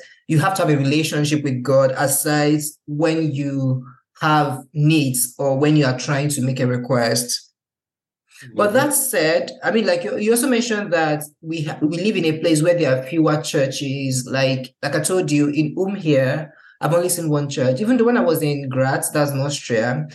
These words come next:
Speaker 1: there were much more chur-, there were more churches around. At least there were about five, six Catholic churches. I don't know about the Protestants or Anglican or whatever, but here in Ulm, I only know one church, which is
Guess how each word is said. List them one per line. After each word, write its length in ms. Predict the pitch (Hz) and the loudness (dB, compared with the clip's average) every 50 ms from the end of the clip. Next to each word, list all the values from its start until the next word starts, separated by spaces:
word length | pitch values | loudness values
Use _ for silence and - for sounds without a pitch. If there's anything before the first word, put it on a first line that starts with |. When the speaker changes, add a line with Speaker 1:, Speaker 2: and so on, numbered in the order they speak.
| - - _ _ - | -20 -20 _ _ -2
Speaker 1:
there 100 | 147 156 | 0 2
were 100 | 151 151 | 2 4
much 300 | 147 156 160 160 160 - 165 | 4 4 2 0 -2 -4 -2
more 140 | 156 139 | -2 -2
chur-, 320 | 131 - 147 123 - - 160 | -2 -2 -2 -2 -2 0 2
there 140 | 151 151 147 | 2 4 4
were 120 | 147 143 | 4 2
more 260 | 139 143 147 151 151 147 | 0 0 0 0 0 0
churches 380 | - - 147 139 151 143 127 131 | 0 -4 -2 -2 -2 -2 0 0
around. 460 | 127 127 127 135 131 127 123 123 120 | 0 2 2 0 0 0 0 0 0
At 100 | 127 131 | -2 -2
least 120 | 147 147 143 | -2 -2 -2
there 80 | 143 | -2
were 60 | 143 | -2
about 300 | 135 127 127 123 123 - - | 0 0 0 0 -2 -2 -4
five, 200 | 156 156 - - | -4 -4 -2 -2
six 480 | - - 226 233 - - - - - _ _ _ - | -2 -4 -4 -4 -6 -10 -10 -20 -20 _ _ _ -6
Catholic 300 | - 185 165 160 156 - | -4 -2 -2 -2 -4 -4
churches. 640 | - - 143 - - - 123 135 160 175 - - - - - - - - - - | -2 0 0 0 0 0 2 0 0 0 -2 -6 -6 -8 -18 -20 -20 -20 -14 -8
I 80 | - 147 | -4 -4
don't 120 | 180 180 | -2 0
know 80 | 180 160 | 0 0
about 260 | 151 151 151 151 135 139 | 0 2 2 2 2 0
the 160 | 143 127 127 | -2 -2 -2
Protestants 880 | - 139 131 - 156 147 147 147 - 170 147 147 143 143 147 143 - - | -4 -4 -2 0 0 0 0 0 0 0 0 0 0 0 -2 -4 -4 -2
or 160 | 135 127 131 | 0 0 0
Anglican 440 | 135 139 135 147 147 147 156 156 143 | 0 -2 -2 -2 -4 -2 -2 -2 -2
or 80 | 135 131 | 0 0
whatever, 520 | 135 139 139 131 127 127 127 123 123 120 120 | 0 2 2 2 2 2 0 0 0 -2 -2
but 240 | 131 131 127 123 123 | 0 0 0 0 -2
here 260 | - - 214 214 214 | -8 -4 -2 0 0
in 200 | 190 165 - - | 0 -2 -6 -6
Ulm, 260 | 151 147 143 151 147 143 | -6 -6 -4 -4 -4 -2
I 100 | 143 151 | 0 0
only 140 | 160 165 | 0 2
know 100 | 156 147 143 | 2 0 0
one 240 | 143 139 135 135 131 | 0 -2 -2 -4 -4
church, 440 | - 147 127 117 117 127 127 - - - - _ _ _ _ - | -2 -2 0 0 0 -2 -4 -6 -10 -12 -20 _ _ _ _ -8
which 200 | - 202 202 226 | -6 -4 -2 0
is 560 | 190 160 151 151 139 131 127 123 - - - | 2 4 4 4 4 2 0 0 -2 -4 -10